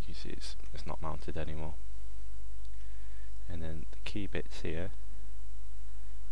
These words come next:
um, actually you want to, so if I go now, L S, you see these, um,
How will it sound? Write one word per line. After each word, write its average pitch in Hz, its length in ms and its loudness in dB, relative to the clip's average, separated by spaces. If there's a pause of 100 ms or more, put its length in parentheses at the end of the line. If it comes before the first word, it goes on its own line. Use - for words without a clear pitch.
(380)
um, - 200 -2
actually - 520 0 (180)
you - 120 0
want - 200 0 (260)
to, - 100 0 (1400)
so - 80 0
if - 140 0
I - 80 0 (120)
go 87 120 0
now, 82 300 0 (640)
L 65 120 0
S, - 360 0 (1080)
you - 60 0
see - 240 0 (180)
these, 87 260 0
um, 82 220 0